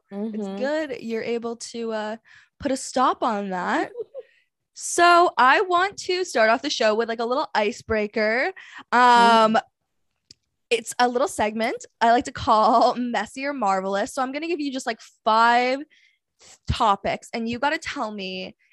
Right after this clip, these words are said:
Speaker 1: if you think they're messy or they're marvelous. Yours are kind of,
Speaker 2: Fun.
Speaker 1: like, s-, a little bit more sex-based 'cause that's what we're here to talk about today.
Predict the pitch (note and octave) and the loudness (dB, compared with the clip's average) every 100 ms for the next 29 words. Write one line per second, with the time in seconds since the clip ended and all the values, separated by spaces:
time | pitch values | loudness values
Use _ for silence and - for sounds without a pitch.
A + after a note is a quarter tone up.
0 | - A#3+ A3 A#3+ B3 A#3+ A3+ G#3 F#3+ - | -10 -8 -6 -6 -4 -4 -2 -2 -2 -4
1 | A#3+ A#3+ - G#3+ G#3 G3 F3+ F3+ C#3 - | -8 -6 -4 -2 -2 0 0 0 -4 -6
2 | - A3+ B3+ D#4 D4+ D#4+ C4+ C4+ B3 A3 | -4 0 0 0 -4 0 0 0 -2 -2
3 | - - - - - G#3+ G#3+ G3+ F#3+ G3+ | -6 -12 -12 -12 -8 -2 0 0 -2 -4
4 | G3+ - F#3 - G3+ F#3+ - G3+ F#3+ F#3+ | -4 -4 -4 -6 -8 -8 -8 -6 -4 -4
5 | F#3+ G3 G3 F#3 - - G#3 A3 A3+ C4 | -4 -4 -4 -6 -6 -8 -6 -6 -2 0
6 | E4 | 0